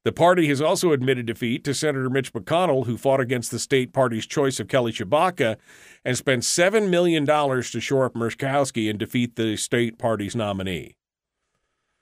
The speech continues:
The party then also lifted the censure of Senator-elect Kelly Merrick, who won over Republican Ken McCarty this year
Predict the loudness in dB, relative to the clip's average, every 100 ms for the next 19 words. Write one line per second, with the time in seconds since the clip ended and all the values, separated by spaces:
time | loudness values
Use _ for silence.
0 | _ _ -8 -4 4 4 4 2 2 2
1 | 2 2 2 0 -2 -4 -2 0 2 2
2 | 0 -2 0 2 2 2 2 2 0 0
3 | 2 2 0 0 2 0 0 0 2 0
4 | 0 2 0 2 2 0 -2 -4 -4 -2
5 | -2 -2 -2 2 2 2 0 0 -2 -2
6 | -2 -2